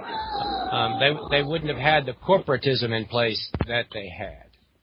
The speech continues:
is part of my point. They wouldn't have had the courts on their side the way that they had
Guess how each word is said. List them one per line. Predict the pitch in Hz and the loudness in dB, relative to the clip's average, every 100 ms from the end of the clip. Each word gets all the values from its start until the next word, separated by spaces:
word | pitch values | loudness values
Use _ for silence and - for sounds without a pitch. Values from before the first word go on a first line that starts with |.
| _ _ _ _ - - | _ _ _ _ -12 -4
is | 117 - | -4 2
part | 131 | 2
of | 110 | 4
my | 123 151 - | 4 2 2
point. | 107 95 98 - - _ _ _ - | -4 -4 -8 -18 -20 _ _ _ 2
They | |
wouldn't | 143 147 131 | 4 6 6
have | 135 | 6
had | 135 | 4
the | 123 | 2
courts | 165 175 - 147 | 4 4 4 2
on | 123 | 2
their | 113 | 0
side | 107 135 113 101 98 - - | 0 2 4 2 -2 -10 -6
the | 120 | 0
way | 123 117 | 2 0
that | 107 | 0
they | 110 107 | 0 0
had | 110 104 - | 0 0 -2